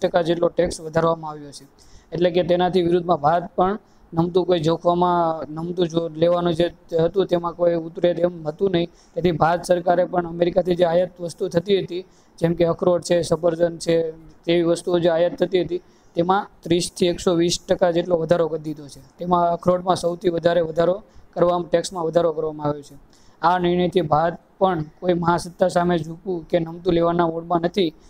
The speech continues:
કે કોઈ પણ પ્રકારનું વ્યાપારિક નુકસાન સામે સમાધાન કરશે નહીં, તેવું સાબિત થાય છે. એટલે કે જે અમેરિકાએ જે ટેક્સમાં વધારો કર્યો છે, તે-, તેનાથી ભારતની જે વ્યાપારિક છે, તેમાં નુકસાન થતું હતું. તો તે નુકસાનીના ભરપાઈ સ્વરૂપે ભારતે પણ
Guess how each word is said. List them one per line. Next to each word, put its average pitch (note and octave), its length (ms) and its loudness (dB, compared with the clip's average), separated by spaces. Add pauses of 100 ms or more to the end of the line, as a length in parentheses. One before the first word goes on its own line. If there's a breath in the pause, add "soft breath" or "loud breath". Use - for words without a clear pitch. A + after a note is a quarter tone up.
(140 soft breath)
કે F3+ 80 -2
કોઈ F3 220 0
પણ F#3+ 160 0
પ્રકારનું F3 400 0
વ્યાપારિક E3 640 0
નુકસાન F3 400 -4
સામે F3 340 0
સમાધાન E3+ 460 0
કરશે E3+ 340 -4
નહીં, E3+ 240 -2
તેવું F3 220 -8
સાબિત E3 360 -4
થાય D#3 160 -10
છે. D3 120 -20 (440 soft breath)
એટલે F3 160 0
કે E3+ 160 2
જે D#3+ 100 2
અમેરિકાએ F3 540 2
જે F3 420 2
ટેક્સમાં F3 340 -2
વધારો E3+ 300 2
કર્યો F3+ 240 -2
છે, D#3+ 160 -6
તે-, E3+ 280 -2
તેનાથી F3 380 -4
ભારતની E3+ 680 -2
જે E3+ 200 0
વ્યાપારિક D#3+ 420 -2
છે, E3+ 260 -2 (320 loud breath)
તેમાં F3+ 220 0
નુકસાન F3 380 0
થતું D#3+ 280 -2
હતું. F3 240 -10 (200)
તો E3+ 60 -8
તે F3+ 200 0
નુકસાનીના F3+ 540 0
ભરપાઈ D#3+ 400 0
સ્વરૂપે F3+ 380 0
ભારતે D#3+ 420 0
પણ F3 280 -2